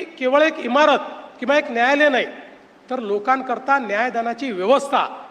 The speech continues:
एक गतिशील व्यवस्था या निमित्ताने तयार झालेली आहे. आणि अर्थातच त्याचं शंभर टक्के क्रेडिट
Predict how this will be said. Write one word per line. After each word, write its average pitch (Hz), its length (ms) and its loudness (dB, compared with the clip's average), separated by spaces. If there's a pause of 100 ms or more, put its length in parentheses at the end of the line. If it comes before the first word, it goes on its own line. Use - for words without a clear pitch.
(320)
एक 240 240 0
गतिशील 302 440 2
व्यवस्था 262 520 2 (520)
या 226 140 2
निमित्ताने 254 460 0 (100)
तयार 226 220 2
झालेली 226 360 0
आहे. 240 280 4 (520)
आणि 214 160 0
अर्थातच 277 600 2 (340)
त्याचं 226 220 0
शंभर 226 400 2
टक्के 285 300 2
क्रेडिट 254 500 2